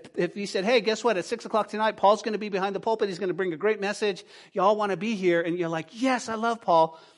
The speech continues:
But when you walk in, you sit down, and Apollos gets up here, then you start going, "Whoa, whoa, whoa, whoa. I, I'm not here to see Apollos." And they leave.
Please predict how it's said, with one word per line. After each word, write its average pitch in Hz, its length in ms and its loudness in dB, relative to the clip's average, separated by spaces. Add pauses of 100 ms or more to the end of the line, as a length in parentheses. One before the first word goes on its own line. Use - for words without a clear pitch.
(180)
But 196 100 0
when 190 140 4
you 190 100 2
walk 220 320 2
in, 233 540 -2
you 185 140 -6
sit 202 240 -4
down, 220 440 -2 (640)
and 175 120 0
Apollos 294 540 -2
gets 156 260 -6
up 139 140 -6
here, 127 400 -6 (1400)
then 110 120 -16
you 113 60 -12
start 110 220 -14
going, 98 160 -14
"Whoa, 113 520 -10
whoa, 104 120 -18
whoa, 98 160 -18
whoa. 95 320 -20
I, 147 300 -10
I'm 208 80 -8
not 247 200 -10
here 175 140 -6
to 131 80 -8
see 120 140 -10
Apollos." 135 640 -8 (3250)
And 107 300 -16 (2250)
they 107 60 -20
leave. 139 300 -10